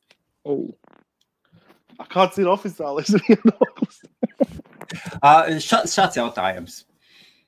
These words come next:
Speaker 2: Kas ir Latvijas deputāts?
Speaker 1: Kas ir Latvijas deputāts? Labais un pareizais deputāts. Ē,
Speaker 2: Vien.
Speaker 1: godīgi sakot, es viņus visus tur nepārzinu, un es ne-, nepateikšu, kurš no viņiem ir labs un kurš ir pareizs un kurš nav. Ē, es uzskatu, ka tā,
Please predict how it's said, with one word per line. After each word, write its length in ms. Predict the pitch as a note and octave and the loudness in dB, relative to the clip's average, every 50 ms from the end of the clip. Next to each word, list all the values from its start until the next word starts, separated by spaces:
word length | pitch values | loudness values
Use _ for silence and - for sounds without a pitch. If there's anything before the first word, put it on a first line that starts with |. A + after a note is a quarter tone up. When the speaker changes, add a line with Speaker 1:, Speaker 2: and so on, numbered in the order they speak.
| _ _ _ _ - | _ _ _ _ -6
Speaker 2:
Kas 160 | D#3+ E3 - | -6 -6 -6
ir 60 | - B2+ | -6 -10
Latvijas 280 | A#2+ - - A#2 - C3 | -10 -8 -8 -8 -8 -6
deputāts? 460 | G#2+ - F#2 F#2 G2 - F#2 E2+ - - | -6 -6 -6 -8 -12 -12 -12 -10 -2 0
Speaker 1:
Kas 220 | F#3+ A3 A#3+ - | 0 2 2 2
ir 80 | A3+ F3+ | 0 0
Latvijas 380 | F3 G3 A#3 - F3 D#3+ D3+ D3+ | 0 0 -2 -2 -4 -4 -2 -2
deputāts? 580 | F#3 E3+ - - - - A2 A#2 - _ - - | -4 -4 -4 -8 -14 -14 -14 -16 -16 _ -12 -8
Labais 380 | B2+ E3+ G3 F3 D#3+ D3 C#3 - | -6 -4 -4 -2 -4 -4 -6 -8
un 140 | C#3+ C3+ | -14 -14
pareizais 480 | - D#3+ G3 A#3 A#3 F#3 E3 F3 E3 D#3 | -10 -10 -8 -8 -8 -8 -8 -8 -10 -10
deputāts. 640 | D3+ D3+ D#3+ D#3+ - B2 - A2+ G#2+ - - _ - | -8 -10 -10 -10 -12 -16 -16 -16 -18 -18 -20 _ -20
Ē, 680 | _ A#2+ B2 D3 D#3 E3 D#3+ D#3 D#3 D3 C#3+ C#3+ C#3 C3 A#2+ A#2+ _ _ _ _ | _ -18 -14 -10 -8 -8 -6 -6 -6 -6 -6 -8 -10 -12 -14 _ _ _ _ _
Speaker 2:
Vien. 200 | - C#3+ C3+ A2 | -6 -2 -2 -2
Speaker 1:
godīgi 220 | G2+ - C#3 - | -2 -4 -6 -8
sakot, 340 | - E3+ F#3 F3 C#3+ C#3 E3 | -8 -8 -6 -6 -6 -6 -6
es 100 | F3+ F3 | -8 -8
viņus 220 | - D#3 B2+ - | -10 -12 -12 -10
visus 320 | D#3+ E3 F#3+ F#3 - - - | -8 -8 -8 -8 -10 -12 -10
tur 140 | - C#3+ C3 | -8 -8 -8
nepārzinu, 680 | C3 C#3+ D3 C#3+ - B2 B2 A2+ A2+ A#2+ A#2+ A#2+ A#2+ A#2+ | -8 -10 -10 -8 -6 -6 -6 -6 -8 -10 -12 -12 -12 -12
un 120 | B2 B2+ | -12 -12
es 140 | C3+ C3+ - | -12 -10 -8
ne-, 160 | C#3+ C#3 C#3 | -8 -8 -8
nepateikšu, 540 | C#3 C#3+ C#3+ C#3 - B2 - A#2+ A2+ - - | -8 -10 -10 -10 -10 -8 -6 -6 -6 -6 -4
kurš 180 | - D3 - - | -6 -6 -6 -4
no 100 | B2+ A#2+ | -6 -4
viņiem 320 | B2+ C3+ C3 A#2 A2+ A#2 | -4 -4 -4 -4 -4 -2
ir 80 | A#2 A#2+ | 2 4
labs 300 | C#3+ F3 F#3+ - - - | 4 4 4 2 0 -2
un 120 | C3 A#2+ - | -2 0 2
kurš 220 | - B2+ - - | 2 2 0 -2
ir 40 | A2 | -4
pareizs 400 | - C#3+ D#3+ D#3+ C3+ B2 A2+ - - | 0 2 2 4 2 0 -2 -6 -10
un 100 | A#2 A2+ | -12 -12
kurš 180 | - A2 - - | -12 -12 -10 -6
nav. 200 | C3 B2 A2+ A2+ _ _ _ _ - - - - - - - _ | -4 -4 -4 -6 _ _ _ _ -20 -20 -20 -20 -20 -20 -20 _
Ē, 180 | _ - C3 C3 C3+ C3+ D#3+ | _ 2 4 6 6 6 6
es 180 | F#3+ F#3 - | 6 6 6
uzskatu, 340 | G#3+ A3 G#3 - - G3+ G3 | 6 6 6 6 4 4 4
ka 140 | - - D#3+ | 4 2 0
tā, 220 | D3 - - D#3+ | 2 2 4 4